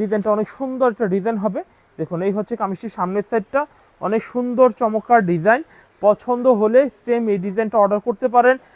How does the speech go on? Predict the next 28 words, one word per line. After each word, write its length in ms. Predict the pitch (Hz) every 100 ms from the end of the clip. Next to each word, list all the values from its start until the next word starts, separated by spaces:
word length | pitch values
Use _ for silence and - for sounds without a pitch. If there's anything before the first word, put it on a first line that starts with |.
| _
এগুলো 300 | - 196 226 233 -
প্রত্যেকটা 760 | 240 - - 285 _ _ 285 285 285
সুতি 300 | - 269 262 269
কাপড়ের 340 | 262 214 247 233
মধ্যে 200 | 214 165 165
হচ্ছে, 240 | 135 - 123 _ _ -
আর 80 | 139 170
প্রত্যেকটা 360 | 214 247 - 226
অরিজিনাল 360 | 190 226 262 262 208 -
পাকিস্তানি 440 | 214 214 - 240 240 170
ডিজিটাল 380 | 190 202 240 202
লোন 180 | 185 220 202
থ্রি 140 | - 165 123
পিস। 140 | 123 _ _ _ _ -
এগুলো 220 | 180 220 233 208
originally 560 | 175 220 240 247 254 269 240
পাকিস্তানি 420 | 208 220 - 247 226
ডিজিটাল 320 | 196 196 262 226
লোন 140 | 208 233 214
থ্রি 120 | 233
পিস 120 | 233 247 220
মাস্টার 300 | 196 - 233 208
কপি। 260 | 214 - 339 _ _ -
এগুলো 200 | 180 220 226 -
খুব 200 | 247 196
ভালো 180 | 185 214 226
মানের 220 | 220 226 -
থ্রি 140 | 208